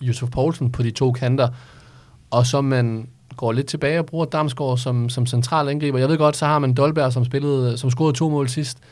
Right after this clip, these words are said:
men simpelthen af respekt for tjekkernes omstillinger også.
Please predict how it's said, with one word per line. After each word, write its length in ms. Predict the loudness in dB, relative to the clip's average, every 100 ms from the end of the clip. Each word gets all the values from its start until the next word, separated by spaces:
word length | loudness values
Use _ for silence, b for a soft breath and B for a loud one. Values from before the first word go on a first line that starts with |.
| b b b b
men 200 | -2 0
simpelthen 560 | 2 2 4 2 0 -4
af 140 | -4 -2
respekt 380 | -2 0 -2 -2
for 360 | -2 0 0 -6 -12
tjekkernes 500 | -2 0 2 0 0
omstillinger 460 | -2 -4 -2 -2 0
også. 260 | -2 -4